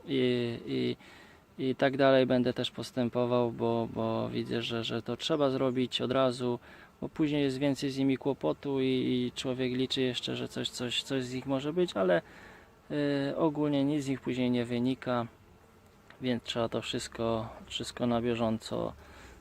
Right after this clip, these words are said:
na bieżąco korygować. Co do pszczół bez leczenia, co do takiego pszczelarstwa, pomysłów jeszcze mam na, na to, jak to usprawnić, jak, jak, jak to jeszcze lepiej zrobić, e, trochę mam. Jest, jest,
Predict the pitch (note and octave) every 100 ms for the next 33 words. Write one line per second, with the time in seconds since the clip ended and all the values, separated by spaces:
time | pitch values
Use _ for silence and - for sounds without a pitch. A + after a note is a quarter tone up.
0 | - - B2+ B2 A#2 A#2 - B2 A#2 D3+
1 | D#3 C#3 C3 - - - - - - -
2 | - - F3+ F3 - F3 D#3+ D#3+ E3 D#3
3 | D#3+ D#3+ D#3 D3+ C#3+ C3 - D3+ C#3 C3+
4 | - C#3 - - C#3 C#3+ C3+ C3 - C3+
5 | B2+ B2 - C#3 C#3 - C3+ C3+ B2+ -
6 | C3 B2+ B2+ B2 B2 B2 A#2+ B2 A#2+ B2+
7 | B2 A#2+ A#2+ - - - - - - C3
8 | B2+ - B2 B2 A#2+ C3 - C3+ C3 B2+
9 | C3 C3 B2 A#2+ B2 A#2+ A#2 C3 A#2+ -
10 | - - B2+ B2+ A#2+ B2+ B2 B2+ B2 B2+
11 | - - - C3 B2 B2 B2 - C3+ -
12 | C3+ C3 C3+ C3 B2+ - - D3 C3 B2
13 | C3+ C3 B2